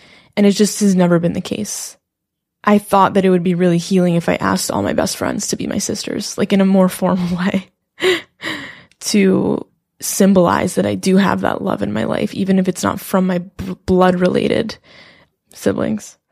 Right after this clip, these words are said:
You know, now it's, I've realized that when I'm going through something, I've said this before, my brain is really cluttered and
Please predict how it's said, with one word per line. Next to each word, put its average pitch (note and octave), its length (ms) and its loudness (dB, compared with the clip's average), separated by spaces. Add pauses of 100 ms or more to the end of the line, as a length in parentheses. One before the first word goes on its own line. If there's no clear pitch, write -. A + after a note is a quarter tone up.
(180)
You G#3 100 2
know, G3 120 4
now F#3+ 440 2
it's, - 600 -8 (760)
I've G3+ 260 2
realized F3+ 440 2
that F3+ 180 0
when F#3 120 2
I'm G3 160 4
going G3+ 240 4
through G3 240 0
something, G3 540 -4 (380)
I've G3 120 -4
said F3+ 140 0
this F3+ 140 -4
before, F#3+ 560 -4 (500)
my F#3+ 120 4
brain F#3 300 4
is F3 200 2
really F3+ 260 2
cluttered - 560 -4 (220)
and - 500 -4